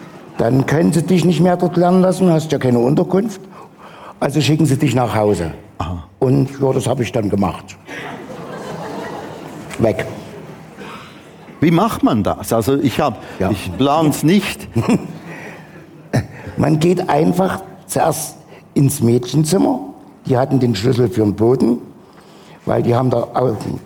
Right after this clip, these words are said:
Speaker 1: immer mehr Wäsche hängen wie die Jungs. Und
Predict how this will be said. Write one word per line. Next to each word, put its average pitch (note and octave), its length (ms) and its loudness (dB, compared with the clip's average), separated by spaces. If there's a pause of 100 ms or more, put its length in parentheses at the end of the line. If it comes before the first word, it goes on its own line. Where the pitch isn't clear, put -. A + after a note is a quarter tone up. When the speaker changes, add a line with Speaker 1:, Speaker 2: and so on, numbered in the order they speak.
(100)
Speaker 1:
immer D3 180 4
mehr A#2+ 240 2
Wäsche A#2+ 220 2
hängen A#2+ 260 4
wie G#2+ 80 0
die G2 140 -2
Jungs. C#3+ 420 2 (920)
Und B2+ 360 2